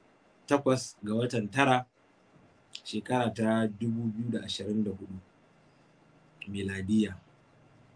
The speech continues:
Karatunmu na, ah, mai da martani ga karatun da Lawan Turami yake yi, wannan shine zama na,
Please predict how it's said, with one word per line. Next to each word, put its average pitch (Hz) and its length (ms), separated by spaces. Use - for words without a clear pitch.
Karatunmu 135 560
na, 131 400
ah, 110 520
mai 120 220
da 135 120
martani 123 680
ga 98 520
karatun 104 500
da 113 100
Lawan 120 240
Turami 113 400
yake 113 200
yi, 117 300
wannan 113 340
shine 113 360
zama 98 360
na, 95 400